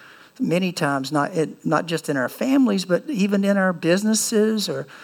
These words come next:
in ministry or, or it, wherever you are in your life. Sometimes we just let certain things overwhelm us to the point of not being able to make a really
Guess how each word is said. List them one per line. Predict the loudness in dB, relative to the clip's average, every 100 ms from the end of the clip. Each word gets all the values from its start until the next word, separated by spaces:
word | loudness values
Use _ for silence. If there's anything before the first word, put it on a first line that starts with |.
| -20 -20 -6
in | -2 0 2
ministry | 4 4 0 2 4 4 4
or, | 4 4 2 0
or | 0 0 -2 -2
it, | -4 -2
wherever | 2 6 6 6
you | 2 4
are | 4 4
in | 2
your | 0 2
life. | 2 4 2 2 -2
Sometimes | -4 -4 0 0 2
we | 2 2
just | 0 2
let | 2 2
certain | 2 2 0
things | 0 2 2 4
overwhelm | 4 4 4 6 6 4
us | 0
to | 0
the | 0
point | 0 2 2
of | 2
not | 2 2 2
being | 0
able | 0 -2
to | -2
make | 0 -2 -2
a | -4
really | -2 -2 -2